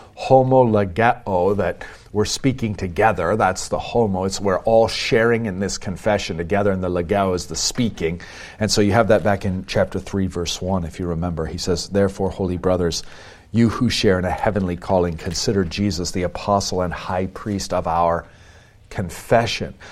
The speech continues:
So Christianity, to be Christian, is to be confessing, asserting what the truth is into a world full of lies. It's, uh, honestly, it's one of the things we maybe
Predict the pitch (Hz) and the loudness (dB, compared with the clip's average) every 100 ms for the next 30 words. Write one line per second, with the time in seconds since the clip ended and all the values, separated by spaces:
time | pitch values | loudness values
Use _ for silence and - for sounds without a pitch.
0 | - - 113 - - 160 156 - 139 123 | -10 -2 0 -2 0 2 2 2 4 6
1 | 123 101 92 113 - 131 127 120 101 - | 4 0 -2 -4 -2 0 0 0 -4 -2
2 | 107 90 98 92 - - - - 107 80 | -4 -2 -2 -4 -12 -16 -4 -2 -2 -4
3 | - - 117 110 - 82 65 64 - - | -10 4 4 4 -6 -8 -10 -18 -20 -10
4 | - 104 - - - 147 135 127 120 107 | 0 0 0 -4 4 4 6 4 0 0
5 | 98 107 - 107 92 - 117 107 87 - | 4 4 2 -6 -6 -4 0 0 -2 -6
6 | 101 90 87 - 104 101 - 101 92 90 | -4 -4 -6 -6 -6 -6 -2 -2 -2 -2
7 | 92 90 - 82 80 80 85 92 73 71 | -2 -2 -6 -6 -6 -4 2 2 2 -6
8 | 82 - - - - - - - 156 135 | -10 -10 -12 -16 -18 -20 -20 -2 2 4
9 | 143 135 135 - 107 - 135 113 - 131 | 6 6 4 2 0 4 2 2 2 0
10 | 117 107 123 117 123 120 107 101 | 2 2 2 2 0 0 2 0